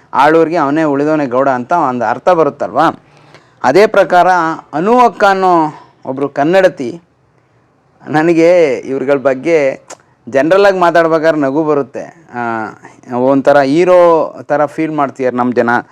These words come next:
ಅವ್ರು ನೋಡೋ ದೃಷ್ಟಿನೇ ಬೇರೆ, ಯಾಕಂದರೆ ಕನ್ನಡಕ್ಕೆ ಅವ್ರ ಸೇವೆ ಅಪಾರವಾಗಿದೆ. ಕನ್ನಡ ಶಾಲೆನ ಉಳಿಸಿ ಅಭಿಯಾನದಲ್ಲಿ ಒಂದು ನೂರು ಶಾಲೆಗೆ ಬಣ್ಣ ಹೊಡೆದಿದ್ದಾರೆ. ಬಹಳ ಹೆಮ್ಮೆ ತರೋ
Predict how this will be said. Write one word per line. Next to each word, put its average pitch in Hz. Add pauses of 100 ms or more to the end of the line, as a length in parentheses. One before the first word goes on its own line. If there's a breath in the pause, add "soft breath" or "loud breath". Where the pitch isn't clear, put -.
(440 soft breath)
ಅವ್ರು 180
ನೋಡೋ 180
ದೃಷ್ಟಿನೇ 170
ಬೇರೆ, 131
ಯಾಕಂದರೆ 160
ಕನ್ನಡಕ್ಕೆ 175
ಅವ್ರ 151
ಸೇವೆ 156
ಅಪಾರವಾಗಿದೆ. 139
ಕನ್ನಡ 165
ಶಾಲೆನ 156
ಉಳಿಸಿ 143
ಅಭಿಯಾನದಲ್ಲಿ 139
ಒಂದು 143
ನೂರು 143
ಶಾಲೆಗೆ 113
ಬಣ್ಣ 139
ಹೊಡೆದಿದ್ದಾರೆ. 123
ಬಹಳ 127
ಹೆಮ್ಮೆ 147
ತರೋ 139